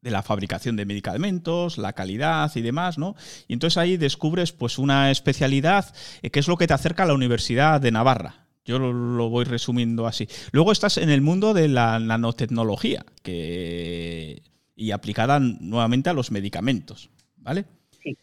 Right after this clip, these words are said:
Speaker 1: Y entonces, eh, tu doctorado, eh, precisamente versa sobre, sobre ello, si no me equivoco,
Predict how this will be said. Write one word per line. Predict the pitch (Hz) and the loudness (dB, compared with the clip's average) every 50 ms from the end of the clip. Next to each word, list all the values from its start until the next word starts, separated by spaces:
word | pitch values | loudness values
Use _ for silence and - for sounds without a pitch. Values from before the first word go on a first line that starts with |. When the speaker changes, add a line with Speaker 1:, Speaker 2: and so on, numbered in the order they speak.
| _ _ _ _ _ _ _ _ | _ _ _ _ _ _ _ _
Speaker 1:
Y | - 147 151 | 0 2 4
entonces, | 147 160 160 180 202 196 - - - _ | 4 4 4 2 2 2 0 -4 -6 _
eh, | - 139 135 131 127 127 127 123 123 123 123 123 123 123 120 120 120 120 120 120 117 117 - | -2 0 2 2 2 2 2 2 2 2 2 2 2 2 2 2 2 2 2 0 0 -2 0
tu | 139 | 0
doctorado, | 131 123 123 120 - 127 127 139 156 165 175 185 185 190 185 180 165 135 117 127 | 2 2 2 0 0 0 2 2 4 4 2 0 0 0 0 0 -2 -2 -2 -4
eh, | 120 | -4
precisamente | - 127 117 - 131 131 143 151 147 180 165 | -6 -6 -4 0 0 0 0 0 0 -2 -2
versa | 143 139 135 - - 143 | 0 0 -2 -2 -4 -4
sobre, | - 123 110 107 110 107 104 104 104 | -4 -4 -4 -4 -4 -4 -4 -4 -6
sobre | - - - 101 98 107 | -6 -6 -4 -4 -2 0
ello, | 127 127 101 80 78 80 | 0 0 -2 -4 -6 -8
si | - - 92 90 | -6 -6 -6 -6
no | 92 98 | -6 -6
me | 95 90 | -6 -8
equivoco, | 85 - - 82 80 78 - - 82 78 80 76 78 73 73 - - | -8 -10 -10 -10 -10 -12 -12 -12 -12 -12 -10 -10 -12 -12 -14 -16 -16